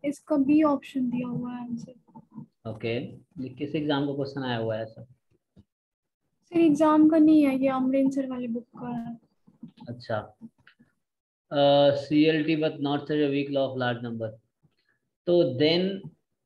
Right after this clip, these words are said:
Speaker 2: एक्सएन satisfies, एक्सएन satisfies, अच्छा, sequence will satisfy weak law of la-, large number, अ, central limit theorem, हाँ।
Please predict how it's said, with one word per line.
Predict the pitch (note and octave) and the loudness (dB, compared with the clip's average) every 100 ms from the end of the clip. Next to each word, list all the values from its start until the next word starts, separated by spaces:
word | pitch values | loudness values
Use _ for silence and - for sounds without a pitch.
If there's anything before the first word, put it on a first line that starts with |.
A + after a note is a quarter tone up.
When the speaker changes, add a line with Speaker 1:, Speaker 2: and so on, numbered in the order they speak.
| - | -6
Speaker 2:
एक्सएन | C#3+ C#3+ - F3 | -4 -4 0 2
satisfies, | F3 D3+ C3 D3+ D3 - C3+ A#2+ A2+ A2 - _ _ _ _ _ _ _ _ - | 2 0 0 -2 -4 -4 0 0 0 -6 -20 _ _ _ _ _ _ _ _ -10
एक्सएन | D3+ D3 _ - F3+ F#3+ | -10 -10 _ -10 -6 -4
satisfies, | F#3 D3+ B2+ A#2+ B2 A#2 A#2 _ | -2 -2 -4 -8 -10 -12 -16 _
अच्छा, | _ - A#2 _ _ _ _ _ _ _ _ _ _ _ _ _ _ _ C3+ | _ -20 -20 _ _ _ _ _ _ _ _ _ _ _ _ _ _ _ -12
sequence | - C#3+ D3 D3 | -6 -2 -2 -2
will | C#3+ | -2
satisfy | C#3 C3 B2 C3+ - C3+ D3 G3+ G3 _ _ _ _ _ _ _ _ _ _ _ _ _ - | -2 -2 -4 -6 -4 -2 0 -4 -10 _ _ _ _ _ _ _ _ _ _ _ _ _ -8
weak | B2 C#3 C#3+ | -2 0 0
law | C#3+ C3+ | 0 0
of | C3+ | 0
la-, | C#3+ C3 C3 | -4 -6 -4
large | C3 C3 C3 C3+ | -4 -4 -4 -6
number, | C3+ A#2+ | -8 -10
अ, | B2+ B2+ | -10 -10
central | B2+ B2 C3 | -8 -6 -4
limit | C3 B2 | -6 -8
theorem, | B2+ B2+ C3 | -6 -6 -6
हाँ। | C3 D#3+ F3+ | -8 -14 -18